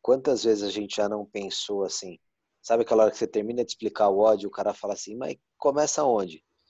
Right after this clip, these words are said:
Você já pensa, "Filho da puta, não prestou atenção em nada do que eu tô falando." Só, cara, às vezes esse cara foi mandado embora do trabalho, brigou com a esposa, o filho tá doente, furou o pneu do carro. Você não sabe qual que é a vida desse cara. Você não sabe o que aconteceu até ali.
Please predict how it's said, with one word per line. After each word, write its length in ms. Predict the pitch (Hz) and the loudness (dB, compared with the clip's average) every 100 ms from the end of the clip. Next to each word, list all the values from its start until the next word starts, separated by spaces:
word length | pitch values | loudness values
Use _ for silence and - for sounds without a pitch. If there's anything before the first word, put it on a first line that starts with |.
| _ _ - | _ _ -10
Você 120 | 120 | 0
já 180 | 127 120 | 2 2
pensa, 400 | - 110 - 101 | 2 -2 -2 -10
"Filho 440 | - - 135 208 | -12 -12 -8 -4
da 120 | 190 | -2
puta, 460 | 175 - 98 - - _ _ - - - 85 | -2 -4 -8 -8 -12 _ _ -20 -16 -12 -6
não 120 | 110 | 2
prestou 300 | 123 110 127 | 4 4 4
atenção 420 | 127 135 - 139 | 2 0 2 0
em 80 | 135 | 0
nada 320 | 110 107 - | 0 0 0
do 100 | - | -4
que 80 | - | -12
eu 40 | |
tô 120 | - 151 | -12 -6
falando." 520 | - - 110 87 82 _ _ _ _ | 0 2 2 -2 -6 _ _ _ _
Só, 200 | - - | -12 -10
cara, 340 | 269 202 - 117 | -8 -2 2 2
às 140 | 113 | 2
vezes 180 | 147 165 | -2 -8
esse 180 | 156 - | -8 -6
cara 340 | - 123 117 - _ _ _ _ _ _ | -2 0 0 -4 _ _ _ _ _ _
foi 100 | 151 | -4
mandado 280 | 139 135 123 | 0 0 0
embora 280 | 113 113 | 4 6
do 80 | 110 | 4
trabalho, 440 | - 101 90 107 101 | 2 -2 2 2 2
brigou 300 | 98 101 107 | 0 2 2
com 100 | 101 | 0
a 40 | |
esposa, 380 | 87 - 101 95 | -6 -4 -4 -4
o 40 | |
filho 220 | - 104 | -8 -10
tá 100 | 196 | -6
doente, 460 | 196 190 190 196 - _ _ _ - | -4 -2 -2 -4 -12 _ _ _ -2
furou 200 | 107 110 | 2 2
o 40 | |
pneu 300 | - 110 104 | 2 -2 0
do 100 | 92 | -4
carro. 380 | - 92 92 - _ | 2 4 4 0 _
Você 140 | - - | -14 -10
não 100 | 78 | -8
sabe 380 | - - 135 117 | -4 0 0 0
qual 200 | - 98 | -2 -2
que 120 | - | 0
é 40 | |
a 40 | 98 | -2
vida 220 | 101 98 | 0 -2
desse 140 | 98 - | -2 -4
cara. 320 | - 92 92 _ _ _ _ - - | -6 -4 -6 _ _ _ _ -20 -16
Você 140 | - | -8
não 80 | 117 | -2
sabe 220 | - 123 | 2 0
o 40 | |
que 100 | 120 | 0
aconteceu 440 | 107 110 107 - 110 | -4 -2 -2 2 2
até 220 | 104 104 | 2 2
ali. 300 | 92 92 98 | 0 -2 -8